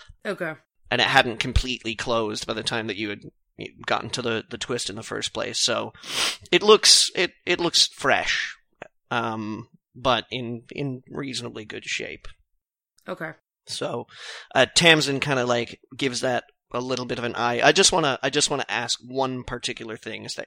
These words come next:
Speaker 2: anything that you are deliberately trying to withhold?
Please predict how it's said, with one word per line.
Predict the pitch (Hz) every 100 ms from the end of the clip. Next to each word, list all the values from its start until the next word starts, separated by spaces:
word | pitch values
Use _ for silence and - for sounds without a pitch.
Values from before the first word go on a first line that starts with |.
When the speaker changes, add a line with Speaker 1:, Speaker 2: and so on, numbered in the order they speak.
| -
Speaker 2:
anything | 139 143 143 139 135
that | 120
you | 127 120
are | 120 123 117 117 117 _ _ _ _ _ _ _ -
deliberately | 113 131 127 135 143 139 - 135 127 120 -
trying | - 131 123 117 113 -
to | - 117 110 110
withhold? | 120 - 117 95 - -